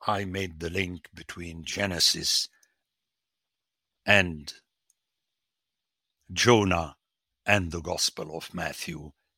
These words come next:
in my latest book, and I would not only recommend, but would urge all my readers to read it carefully. So let's go back to verse twenty-eight.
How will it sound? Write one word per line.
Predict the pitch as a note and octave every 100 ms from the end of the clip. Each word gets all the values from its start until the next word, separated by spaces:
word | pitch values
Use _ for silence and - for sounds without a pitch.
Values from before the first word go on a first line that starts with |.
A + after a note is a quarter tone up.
| -
in | G2 E2+
my | D#2+ C#2+
latest | D2+ D#2 - - -
book, | B2 - - - _ _ _ -
and | E2 D#2+
I | E2+
would | D#2+ D#2+ D#2+ D#2+ -
not | G2+ - -
only | F2+ D2+
recommend, | D#2 D#2 F#2 F2 C#3 D#3+ A2+
but | F2 -
would | F#2+ E2 _ _ D3+
urge | D3 E2+ C#2+ - - _ _ _ -
all | C3+ A2 F#2+ D#2+ _
my | G#2+ F2+
readers | E2+ F#2+ E2 D#2+ - - - - _ _ _ -
to | G#2+ F2+ D#2+ _ _ _ - _ _ _ _ - _ -
read | A2 A#2+ F#2
it | F#2+ - -
carefully. | - F#2+ - - - - _ _ _ _ _ _ _ _ _ _ _ _ _ _ _ _ _ _ _
So | - F2+
let's | E2+ A#2+ - - _ _ _ _
go | C#3+
back | G#2+ A#2 A2 -
to |
verse | F#2 G2+ G2 -
twenty-eight. | F#2+ F2 - G#2 G#2 D#3 - -